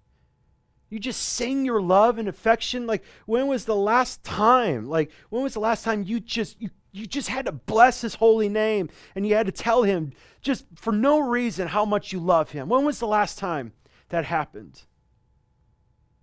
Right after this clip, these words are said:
That's the love that we are to have.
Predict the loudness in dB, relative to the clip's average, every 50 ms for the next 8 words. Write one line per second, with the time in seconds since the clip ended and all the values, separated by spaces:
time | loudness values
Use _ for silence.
0 | _ _ _ _ _ _ _ _ _ _ _ _ _ _ _ _ _ _ _ _
1 | _ _ _ _ _ _ _ _ _ _ _ _ _ _ _ _ _ _ _ _
2 | _ _ _ _ _ _ _ _ _ _ _ _ _ -6 -6 -6 -6 -8 -10 -10
3 | -8 -4 -2 0 0 2 0 0 -2 -6 -10 -14 -20 -20 _ _ _ _ _ _
4 | _ _ _ _ _ _ _ _ _ _ _ _ _ _ _ _ -10 -8 -6 -4
5 | -4 -2 -2 -2 -4 -6 -12 -12 -12 -12 -12 -12 -16